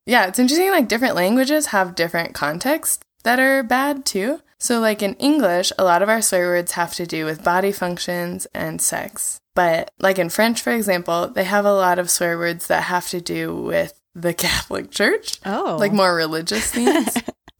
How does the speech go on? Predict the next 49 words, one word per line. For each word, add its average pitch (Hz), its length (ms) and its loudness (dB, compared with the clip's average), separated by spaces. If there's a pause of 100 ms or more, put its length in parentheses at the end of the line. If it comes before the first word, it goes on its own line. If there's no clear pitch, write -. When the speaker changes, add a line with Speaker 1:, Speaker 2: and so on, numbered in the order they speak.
(140)
Speaker 2:
Or 233 60 -6
even, 349 280 -2
like, 330 220 -2
I 220 120 2
was 240 180 0
thinking 277 340 2
the 233 120 2
other 202 180 2
day, 185 320 2
I 170 140 0
was 185 180 -2
in 185 80 -2
a 170 80 -2
language 175 480 -2
lesson, 151 500 -4
and 180 100 -2
this 254 160 2
isn't, 254 240 2
like, 170 240 0
a 190 60 -4
cuss - 400 0
word, 160 260 0
but - 140 2
just, 240 220 0
like, 220 200 2
things 196 340 2
that 175 100 0
are 170 80 2
kind 175 260 -2
of 175 140 -2
taboo 170 600 2
to 175 120 0
speak - 340 -2
about 160 440 2
in 156 320 -4
English 185 420 -2
versus 170 400 -2
Nepali. 170 560 2
Speaker 1:
Mm. 185 640 -6
Speaker 2:
Like, 180 380 0 (120)
I 208 60 -6
think 349 320 0
my 480 160 2
language 277 380 2
teacher 233 480 0
was 180 180 0
speaking 220 640 0
in 226 320 2
English 196 720 0